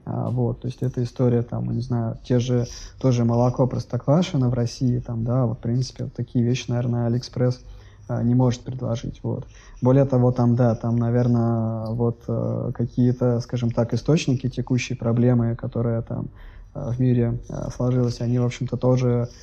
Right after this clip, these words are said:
немножко отпугивают, потому что у нас, в принципе, наблюдается даже на Дальнем Востоке такой неплохой, э, рост, который, в общем-то, там, наверное, непосредственно, э, э, с этим связан. А, так, а,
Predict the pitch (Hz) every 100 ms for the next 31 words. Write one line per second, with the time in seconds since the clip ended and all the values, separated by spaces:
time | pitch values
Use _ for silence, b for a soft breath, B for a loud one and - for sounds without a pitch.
0 | B B 117 120 123 - 127 123 151 208
1 | 220 147 123 - 123 120 131 - - 123
2 | 120 120 127 - 123 127 - 123 120 120
3 | 127 127 - 123 120 117 120 120 117 120
4 | - 127 120 - - - 120 120 117 117
5 | 127 117 131 117 113 127 175 - 120 120
6 | 123 123 123 123 - 120 120 123 123 123
7 | 120 123 123 - 127 - 131 143 b b
8 | b b b b - 117 117 117 120 -
9 | - - - - - - - - 123 117
10 | 117 - 131 131 127 - 135 127 123 113
11 | 123 B B B B B - 123 120 123
12 | 120 117 - - 135 113 107 - - 120
13 | 120